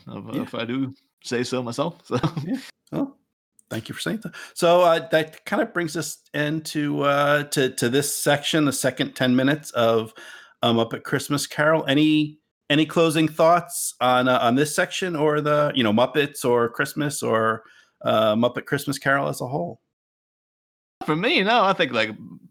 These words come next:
Speaker 1: it's just a great, this, this is just one of those movies. It's like, it's perfect. Like, everything, I don't think there's any changes I would make to Muppets <laughs> Christmas Carol. It's one of those things of, like,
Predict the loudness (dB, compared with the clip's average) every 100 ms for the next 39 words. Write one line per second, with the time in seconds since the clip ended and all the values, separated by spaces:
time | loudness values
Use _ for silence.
0 | -8 -6 -4 -4 -2 -4 -2 -6 -6 _
1 | _ -4 -2 0 2 2 0 0 2 4
2 | 2 0 0 0 -2 -2 -2 -2 -4 -12
3 | -16 -8 -2 0 0 0 -2 -6 -10 _
4 | _ 0 2 2 2 2 2 2 0 -2
5 | -4 -4 -8 -8 -2 -2 -2 -4 -4 -8
6 | -8 -8 -6 -4 -4 -2 -2 -2 -2 -2
7 | -4 -2 2 4 4 2 0 0 0 -2